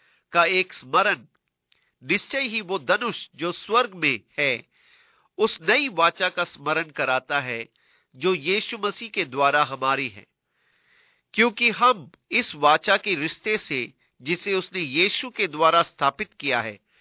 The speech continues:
वहां परमेश्वर के सामने खड़े होंगे। नूह के पुत्र जो जहाज में से निकले, वे शेम, हाम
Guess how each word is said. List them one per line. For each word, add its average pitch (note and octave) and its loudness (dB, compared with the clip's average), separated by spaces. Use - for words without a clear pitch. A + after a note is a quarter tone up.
वहां C#3 4
परमेश्वर D#3+ -2
के D#3+ 2
सामने C#3+ 2
खड़े C#3 -2
होंगे। A#2+ -6
नूह G3 4
के C4+ 4
पुत्र G3+ 0
जो D3 0
जहाज D3+ 2
में D#3 -6
से D#3 -8
निकले, C3 -2
वे C#3+ 0
शेम, F3+ 0
हाम D3+ 4